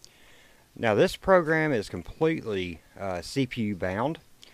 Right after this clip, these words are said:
So if you have a high-end graphics card, um, it is not gonna utilize that. As you can see right now, um, I'm only using about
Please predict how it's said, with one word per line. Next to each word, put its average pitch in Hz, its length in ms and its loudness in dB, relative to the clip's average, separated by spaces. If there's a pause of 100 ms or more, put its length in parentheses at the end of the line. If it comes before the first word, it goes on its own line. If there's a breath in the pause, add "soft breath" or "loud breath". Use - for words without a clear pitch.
(240 loud breath)
So 110 260 4
if 104 100 2
you 113 120 0
have 120 120 4
a 101 60 -2
high-end 123 380 2
graphics 104 440 -2
card, 196 360 2 (380)
um, 104 380 0
it - 80 -10
is 104 380 -2
not 107 540 -2
gonna 113 200 0
utilize 87 560 -2
that. 78 240 -6
As 78 120 -14
you 107 100 -6
can 95 120 -6
see 104 400 0
right 98 300 0
now, 90 520 -2 (520 soft breath)
um, 92 440 -2
I'm 117 220 0
only 113 320 0
using 98 500 0
about 85 540 -2